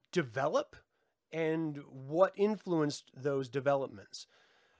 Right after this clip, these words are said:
Uh, and certainly you go to any Scottish or, uh, Scottish festival or Highland Games, and people are aggressive in their animosity towards Clan Campbell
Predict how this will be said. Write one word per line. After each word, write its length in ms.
Uh, 200
and 160
certainly 400
you 140
go 140
to 120
any 220
Scottish 540
or, 400
uh, 400
Scottish 320
festival 260
or 120
Highland 360
Games, 500
and 240
people 460
are 380
aggressive 1000
in 160
their 120
animosity 680
towards 260
Clan 260
Campbell 360